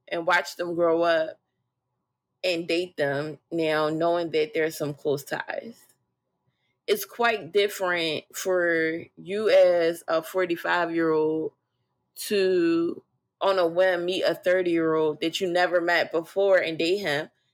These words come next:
That's not as bad, but to kinda have been in close relations with him during his upbringing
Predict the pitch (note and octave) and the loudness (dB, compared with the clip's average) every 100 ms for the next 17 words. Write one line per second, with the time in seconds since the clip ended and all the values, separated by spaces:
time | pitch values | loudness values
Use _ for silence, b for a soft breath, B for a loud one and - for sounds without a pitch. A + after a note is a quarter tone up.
0 | _ F3 G#3 - G#3 F#3+ - D#3+ E3 E3+ | _ 2 2 2 2 2 4 0 0 2
1 | E3+ D3 D#3+ F3 E3 F3+ - F#3+ G#3+ A3 | 2 2 2 0 0 -2 -2 -2 0 0
2 | A3 F#3 E3+ F#3 E3 - F#3+ F3+ - - | 0 0 0 0 -2 -2 -2 -2 -6 -6
3 | E3 D#3+ D3+ G3 E3+ D#3 D#3 E3 - _ | -2 0 0 0 -2 -2 -2 -8 -16 _
4 | _ _ _ _ F3 F#3+ G#3+ A#3+ A3+ F3+ | _ _ _ _ -2 2 2 0 0 0
5 | E3+ D#3 - F#3 F#3 F3+ G3+ G3 E3+ E3 | 0 -4 -2 0 2 2 0 0 0 0
6 | D#3+ D#3 - F#3+ G#3 F3+ E3 D#3+ D#3 D#3 | -2 -6 -4 0 0 0 -4 -4 -6 -8
7 | D#3 | -8